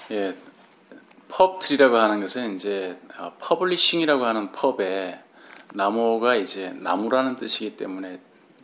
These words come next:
그 나무의 고어가 나무입니다. 그래서 트리라는 이름을 붙여서 저희가 이제 월드와이드하게 제품을 팔아야 되기 때문에 굳이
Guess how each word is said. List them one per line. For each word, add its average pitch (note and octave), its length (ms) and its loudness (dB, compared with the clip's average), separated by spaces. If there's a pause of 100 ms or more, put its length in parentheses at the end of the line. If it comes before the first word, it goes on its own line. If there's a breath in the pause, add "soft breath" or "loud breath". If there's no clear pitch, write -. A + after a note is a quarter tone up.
그 - 120 -18 (420)
나무의 A2 1000 -4
고어가 A2 480 -2
나무입니다. F#2 640 -6
그래서 F#2+ 520 -6 (140)
트리라는 A2+ 540 -6
이름을 G#2 260 -8
붙여서 - 560 -8 (760 loud breath)
저희가 B2+ 300 4
이제 G#2 180 -4
월드와이드하게 A#2+ 880 2
제품을 G#2 460 -6
팔아야 B2+ 380 -6
되기 G2 160 -8
때문에 F2+ 420 -14
굳이 F#2 480 -10